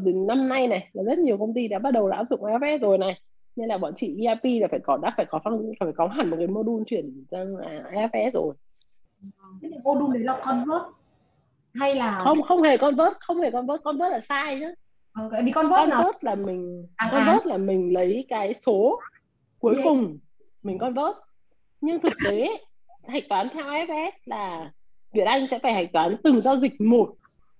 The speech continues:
Speaker 1: theo
Speaker 2: Vâng.
Speaker 1: A F S, nó khác nhau.
Speaker 2: Hai cái, tức là như kiểu mình lập đúng từ transaction lên đúng không?
Speaker 1: Đúng rồi, thì mới đúng được. Chứ còn convert thì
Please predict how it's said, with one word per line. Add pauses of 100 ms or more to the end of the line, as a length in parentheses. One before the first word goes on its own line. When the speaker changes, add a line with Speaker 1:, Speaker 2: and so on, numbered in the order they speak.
Speaker 1:
theo
Speaker 2:
Vâng.
Speaker 1:
A
F
S, (340)
nó
khác
nhau. (520)
Speaker 2:
Hai
cái,
tức
là
như
kiểu
mình
lập (100)
đúng
từ
transaction
lên
đúng
không? (480)
Speaker 1:
Đúng
rồi, (200)
thì
mới
đúng
được. (540)
Chứ
còn
convert
thì